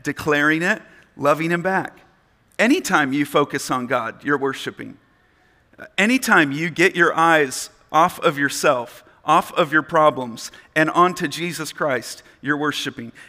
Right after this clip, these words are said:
Anytime you talk to him, listen to him, you're worship-, worshiping is centering my life on God. Now, here's the truth, everybody.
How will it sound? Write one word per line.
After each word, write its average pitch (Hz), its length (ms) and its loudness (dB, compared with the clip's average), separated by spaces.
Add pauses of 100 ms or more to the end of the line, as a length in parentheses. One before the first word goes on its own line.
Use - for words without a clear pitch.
Anytime 185 480 2
you 156 120 -6
talk 156 300 0
to 147 100 -4
him, 131 240 -6 (180)
listen 160 360 -2
to 147 80 -6
him, 120 220 -4
you're 147 140 -2
worship-, 151 380 -6
worshiping 208 640 0
is 147 160 -4
centering 214 580 0
my 170 160 2
life 143 480 0 (640)
on 147 200 0
God. 120 380 0 (1200)
Now, 151 140 4
here's 185 260 0
the 170 80 -4
truth, 143 320 -4
everybody. 123 560 -2